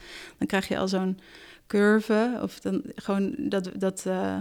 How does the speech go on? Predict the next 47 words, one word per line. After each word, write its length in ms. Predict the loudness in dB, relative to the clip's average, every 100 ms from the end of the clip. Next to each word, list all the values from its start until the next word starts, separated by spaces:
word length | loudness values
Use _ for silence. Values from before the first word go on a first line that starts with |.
| -6 -8
die 140 | 0
afbeelding 580 | 2 2 2 0 0 -2
gaat, 260 | -4 -6 -6
wordt 200 | -4 -4
eigenlijk 340 | -2 -2 -4 -2
een 220 | -4 -2
object. 600 | -4 -2 -2 -2 -10 -10
Dus 120 | -8
die 80 | -6
kan 180 | -4 -4
je 60 |
heen 200 | -2 -2
en 80 | -2
weer 200 | 0 2
bewegen. 600 | 2 2 2 0 -2 -4
En 180 | -4 -2
dan 140 | 0
beweegt 380 | 0 2 2 0
eigenlijk, 380 | -4 -2 -6 -6 -14 -18 -18
je 60 | -10
hebt 120 | -4
zo 120 | 0 0
verschillende 440 | 0 4 6 6
re-, 260 | 4 2 2
realiteiten 720 | 2 4 4 4 4 4 4
die 140 | 2
op 160 | 0 0
dat 140 | 0
moment 280 | 2 2 0
tegelijkertijd, 800 | -2 -2 -2 0 2 2 0 -4
eh, 380 | -2 -2 -2 -4 -6 -12 _ -10
spelen. 520 | 0 2 4 2 0 -8 -18 -18 -10
Want 140 | -4 0
je 60 |
hebt 120 | 0
dat, 280 | 0 -4 -6 -6
dat 200 | -4 0
werk 260 | 0 0
zelf 460 | 0 2 4 2 0
en 160 | -2 0
je 80 |
hebt, 340 | 0 -2 -4 -4
eh, 360 | -2 -2 -4 -4
nou 220 | -4 -4
ja, 280 | -4 -6 -10 _
je 120 | -6
eigen 560 | -2 -2 -4 -4 -6